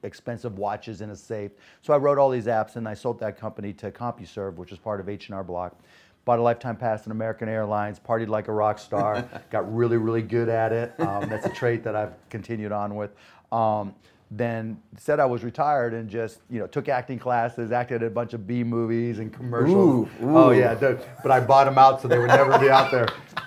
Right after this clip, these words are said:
Speaker 1: That's the honest to God truth. So you will never find them. Um, you know, did episodes of Walker, Texas Ranger in, in Dallas. Um, and then it was, um, mid nineties and the internet was just starting to happen.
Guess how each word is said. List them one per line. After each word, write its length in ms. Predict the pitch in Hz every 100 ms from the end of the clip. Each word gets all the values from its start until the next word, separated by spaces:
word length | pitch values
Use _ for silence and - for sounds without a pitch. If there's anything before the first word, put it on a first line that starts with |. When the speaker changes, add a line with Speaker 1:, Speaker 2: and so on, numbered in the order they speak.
| -
Speaker 1:
That's 140 | 123 117
the 100 | 123
honest 200 | 127 127
to 60 |
God 220 | 120 120
truth. 300 | 113 127 104
So 80 | 113
you 140 | 113 113
will 180 | 110
never 340 | 127 143 135 127
find 320 | 135 127 113
them. 560 | 104 101 - - - -
Um, 560 | 127 123 120 113 110 110 123 -
you 80 | 131
know, 120 | 127
did 160 | 113 139
episodes 400 | 139 127 143 120
of 80 | 117
Walker, 320 | 120 127 131
Texas 400 | 131 120 127 120
Ranger 500 | 120 120 117 120 117
in, 160 | 113 110
in 200 | 117 117
Dallas. 540 | 117 113 110 107 - -
Um, 240 | 107 98 90 _ _ - -
and 160 | 117
then 240 | 147 180 147
it 160 | 110
was, 240 | 117 113 -
um, 240 | 117 110 113
mid 100 | 127
nineties 480 | 127 143 131 113 101
and 160 | 110
the 60 | 117
internet 260 | 123 120 104
was 80 |
just 160 | 104 107
starting 280 | 117 107 113
to 80 | 104
happen. 360 | 101 - 104